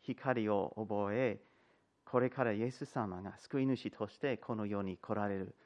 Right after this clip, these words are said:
ことを祝います。アドベントの、まあ、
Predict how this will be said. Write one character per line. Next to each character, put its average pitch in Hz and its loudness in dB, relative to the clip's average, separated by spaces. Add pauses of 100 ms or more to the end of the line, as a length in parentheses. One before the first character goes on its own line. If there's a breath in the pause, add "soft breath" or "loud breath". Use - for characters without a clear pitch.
(240 soft breath)
こ 110 -4
と 107 -2
を 110 2
祝 113 2
い 101 0
ま 95 -4
す。 - -20 (2250 soft breath)
ア 175 6
ド 170 4
ベ 165 6
ン 156 4
ト 143 2
の、 139 4 (140)
ま 104 0
あ、 - -20